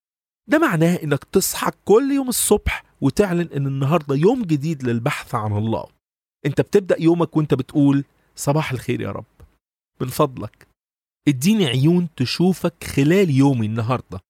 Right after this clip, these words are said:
حتى في الحاجات اللي ممكن أكون ما بحبهاش أو ما بفهمهاش، في الحاجات الكبيرة وفي الحاجات الصغيرة."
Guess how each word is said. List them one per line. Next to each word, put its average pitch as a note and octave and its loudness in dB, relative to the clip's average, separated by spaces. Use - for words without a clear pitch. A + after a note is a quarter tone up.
حتى - 0
في - -6
الحاجات D3 -2
اللي C#3 2
ممكن C3 0
أكون B2 -2
ما A2+ 2
بحبهاش A2 0
أو A3+ 4
ما A3 2
بفهمهاش، G#2+ -2
في - -10
الحاجات D#3 0
الكبيرة E3 2
وفي - -6
الحاجات C3 -4
الصغيرة." F#2+ -8